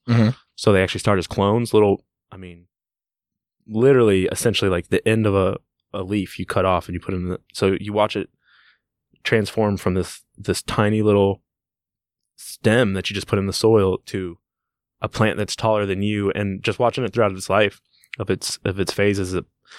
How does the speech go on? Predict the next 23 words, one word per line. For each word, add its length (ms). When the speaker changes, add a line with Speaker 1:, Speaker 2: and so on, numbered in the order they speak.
Speaker 2:
you 60
know, 80
pops 300
out 120
the 60
hairs, 480
and 100
then 80
those 140
hairs 240
get 140
really 160
colorful, 680
and 360
each 160
strain 320
has 100
a 40
different 240
color. 440
So 140
it's 140
like, 160